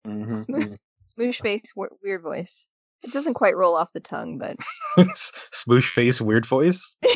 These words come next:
Speaker 2: Yeah.
Speaker 1: I am a fan of smoosh face, weird voice. That, <laughs> that needs its own, like, little Facebook, uh, face-, Facebook, uh, profile. <laughs>
Speaker 2: Yeah, exactly. It's like, "Oh, weird voice just booked me for,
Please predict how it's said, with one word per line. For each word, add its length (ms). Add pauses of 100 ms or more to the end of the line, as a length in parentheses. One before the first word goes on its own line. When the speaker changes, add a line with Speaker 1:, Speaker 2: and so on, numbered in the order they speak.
(340)
Speaker 2:
Yeah. 80 (640)
Speaker 1:
I 220 (380)
am 160
a 80
fan 380
of 100
smoosh 460
face, 280 (160)
weird 160
voice. 520 (840)
That, 200 (640)
<laughs> 180
that 220
needs 260
its 120
own, 180
like, 200
little 160
Facebook, 600
uh, 120
face-, 360
Facebook, 680
uh, 300
profile. 600
<laughs> 40 (300)
Speaker 2:
Yeah, 360
exactly. 540
It's 200
like, 260
"Oh, 280
weird 360
voice 300
just 220
booked 200
me 160
for, 300